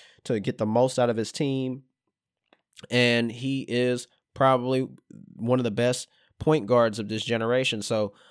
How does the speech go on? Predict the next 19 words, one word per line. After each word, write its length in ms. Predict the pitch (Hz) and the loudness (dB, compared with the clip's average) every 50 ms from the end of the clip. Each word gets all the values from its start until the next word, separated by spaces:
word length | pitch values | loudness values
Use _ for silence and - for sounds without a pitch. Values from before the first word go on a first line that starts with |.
| _ _ _ | _ _ _
I 120 | 113 113 | -2 0
really 340 | 120 110 113 123 131 131 123 | 0 2 2 0 0 0 -2
hope 400 | 117 110 123 120 123 107 - _ _ - | -2 0 2 2 2 2 -2 _ _ -6
that, 520 | 98 117 113 113 107 107 104 - - - - | -2 -2 0 0 0 0 -2 -4 -6 -6 -6
that 320 | 110 104 101 95 85 - | -4 -2 -2 -4 -6 -6
people 260 | - 143 123 - 117 | -4 -4 -2 0 2
are 140 | 110 104 104 | 2 2 2
giving 240 | 98 113 110 110 107 | 0 0 0 0 -2
him 180 | 107 113 101 | -4 -4 -4
his 160 | 104 110 101 - | -4 -4 -6 -4
flowers 400 | - 117 110 113 110 107 104 - | -2 0 2 2 2 0 -2 -4
today. 220 | - 107 110 110 | -4 -4 -2 -2
And 80 | 110 113 | -2 -2
I, 160 | 117 117 - | -4 -4 -4
I 160 | - 104 113 | -4 -4 -2
hope 220 | 113 131 131 127 131 | 0 2 0 0 0
he 120 | 131 135 | -2 -6
really 340 | 123 113 120 127 131 135 127 | -2 -2 0 0 0 -2 -2
gives 440 | 117 110 131 127 127 123 123 117 | -2 0 0 0 0 0 -2 -6